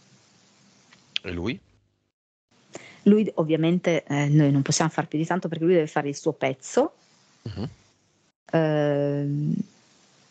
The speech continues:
Speaker 2: che tra l'altro ha, mi fa vedere una qualche affinità con Maria,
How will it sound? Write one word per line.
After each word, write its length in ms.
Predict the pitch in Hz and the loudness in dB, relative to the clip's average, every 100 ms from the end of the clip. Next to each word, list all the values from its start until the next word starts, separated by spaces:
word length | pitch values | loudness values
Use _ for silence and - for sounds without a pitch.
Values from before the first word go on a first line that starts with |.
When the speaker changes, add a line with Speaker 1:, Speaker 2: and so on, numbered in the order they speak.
| _ _ - - | _ _ -12 -6
Speaker 2:
che 160 | - 240 | 0 0
tra 160 | 277 269 | 0 0
l'altro 400 | 349 370 196 160 | 0 0 0 0
ha, 280 | 185 254 - | 0 -2 0
mi 140 | 196 185 | 0 0
fa 180 | 196 180 | 0 -2
vedere 280 | 190 240 | -2 -2
una 180 | 220 165 | 0 -2
qualche 340 | - 226 - 202 | -2 -4 -2 -8
affinità 840 | - - 170 160 - 180 220 - _ _ _ _ _ _ - - - - - - _ _ - - | -6 -2 2 2 2 0 0 -4 _ _ _ _ _ _ -10 -10 -10 -20 -20 -20 _ _ -12 -2
con 160 | 175 | 2
Maria, 400 | 160 147 147 143 | 2 0 -2 -6